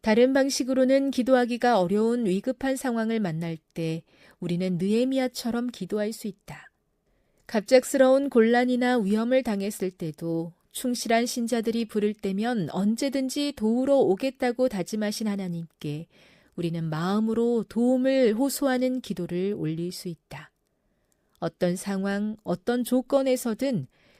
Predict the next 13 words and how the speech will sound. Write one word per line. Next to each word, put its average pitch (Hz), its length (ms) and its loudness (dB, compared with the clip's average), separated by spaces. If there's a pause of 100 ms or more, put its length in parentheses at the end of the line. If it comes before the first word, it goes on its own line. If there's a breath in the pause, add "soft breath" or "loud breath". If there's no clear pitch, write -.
슬픔, 175 800 -2
근심, 208 840 -2
맹렬한 262 540 0
시험에 269 400 0
억눌린 233 560 0
영혼은 175 560 -4 (420 soft breath)
언약을 190 460 0
지키시는 226 760 -4
하나님의 254 640 0
끊임없는 277 680 -2
사랑과 233 840 -2
능력 208 440 -2
안에서 165 560 -8